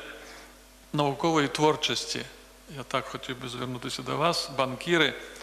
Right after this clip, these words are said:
радий бачити вас, е, людей, які служать країні своїми науковими збут-, здобутками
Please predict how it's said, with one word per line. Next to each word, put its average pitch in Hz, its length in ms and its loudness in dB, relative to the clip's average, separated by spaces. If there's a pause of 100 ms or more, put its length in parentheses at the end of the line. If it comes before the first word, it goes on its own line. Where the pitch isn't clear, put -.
(140)
радий 156 280 2
бачити 151 480 2
вас, 175 540 6
е, 127 160 0
людей, 135 380 4
які 147 400 6 (640)
служать 165 480 4
країні 151 480 4
своїми 143 540 4 (120)
науковими 143 640 4
збут-, 135 640 -2
здобутками 135 920 2